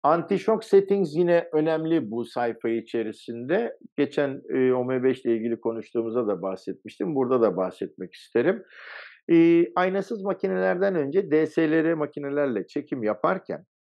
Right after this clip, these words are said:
özellikle makro gibi çok yakından yaptığımız çekimlerde, çok hassas çekimlerde bazı makinelerde mirror lock up diye bir düğme vardı. Bu,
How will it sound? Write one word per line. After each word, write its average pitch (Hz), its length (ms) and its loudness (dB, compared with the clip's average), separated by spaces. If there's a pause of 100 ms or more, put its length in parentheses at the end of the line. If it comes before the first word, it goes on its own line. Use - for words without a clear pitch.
(200)
özellikle 185 580 2
makro 175 540 0
gibi 82 280 -8 (200)
çok - 260 -2
yakından 139 600 2
yaptığımız 98 640 -2
çekimlerde, 117 920 -2 (680)
çok 208 160 0
hassas 135 560 -2
çekimlerde 90 1000 -4 (440)
bazı 180 380 2
makinelerde 139 1040 0 (160)
mirror 190 440 2
lock 175 320 0
up 190 340 -2 (120)
diye 156 260 4
bir 156 280 -2
düğme 107 400 -4
vardı. 78 380 -10 (540)
Bu, 233 480 2